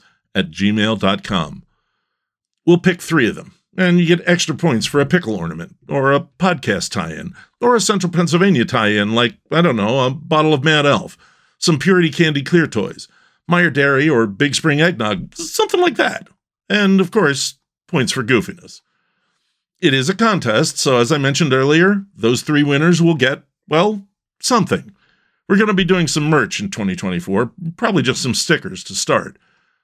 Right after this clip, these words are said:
But the three winners will get the very first three pieces of Stag merch when it comes in. One picture per person, please.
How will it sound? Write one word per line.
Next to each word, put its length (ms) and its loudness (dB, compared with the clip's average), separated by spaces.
But 140 -4
the 60 -2
three 240 2
winners 500 2
will 140 2
get 180 -2
the 80 0
very 380 0
first 460 -2
three 240 -4
pieces 440 -4
of 140 -6
Stag 400 -2
merch 320 -2
when 140 -6
it 80 -8
comes 260 -4
in. 300 -4
One 260 -2
picture 420 -2
per 220 0
person, 540 -2
please. 500 -2